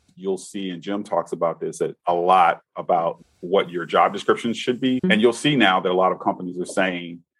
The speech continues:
Speaker 1: "We are particularly interested in diversity, equity, and inclusion, and opening up our, our environment." And we, if you're a woman or a person of color, apply, because we know that oftentimes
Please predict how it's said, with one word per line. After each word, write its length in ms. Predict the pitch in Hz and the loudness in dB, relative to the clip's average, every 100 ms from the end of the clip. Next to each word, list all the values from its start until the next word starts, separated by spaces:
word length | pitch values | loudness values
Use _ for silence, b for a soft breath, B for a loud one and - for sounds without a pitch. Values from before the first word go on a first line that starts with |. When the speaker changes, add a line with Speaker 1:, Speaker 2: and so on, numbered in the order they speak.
| _ _ - | _ _ 2
Speaker 1:
"We 180 | 107 | 4
are 80 | 95 | 6
particularly 380 | 92 110 98 85 | 4 2 2 2
interested 380 | 90 95 95 85 | 0 0 0 0
in 420 | 87 87 87 87 | 0 -2 -2 -8
diversity, 500 | 85 90 85 87 85 | -4 -2 -2 -2 0
equity, 220 | 85 90 | 0 0
and 80 | 82 | -2
inclusion, 760 | 82 - 143 131 123 110 104 95 _ _ | -4 2 4 4 4 2 0 -2 _ _
and 140 | 85 85 | -12 2
opening 360 | 98 95 92 90 | 2 2 -2 0
up 220 | 85 85 87 | -2 0 2
our, 480 | 82 80 78 - - - 92 87 | 2 0 -4 -8 -10 -8 -2 2
our 180 | 90 | 2
environment." 760 | 87 85 101 110 107 98 95 87 92 | 2 2 4 4 2 0 -2 -6 -12
And 320 | 85 85 85 - | -10 -10 -14 -12
we, 340 | 85 98 98 95 | -2 2 2 0
if 200 | 92 80 | -4 -2
you're 260 | 104 104 101 | 2 4 4
a 80 | 90 | 2
woman 420 | 90 101 98 95 | 0 0 -2 -4
or 120 | 87 | -6
a 60 | 82 | 0
person 280 | 101 101 98 | 0 2 -4
of 100 | - | -2
color, 580 | 95 92 95 90 87 _ _ _ | 2 4 4 4 0 _ _ _
apply, 420 | - - 92 82 | -10 2 6 6
because 260 | 76 85 87 | 2 -4 -4
we 120 | 95 | -2
know 360 | 92 87 87 87 - | -4 -4 -6 -10 -8
that 140 | 87 | 0
oftentimes 840 | 92 90 90 87 82 87 80 - | 2 2 0 -4 -4 -4 -10 -18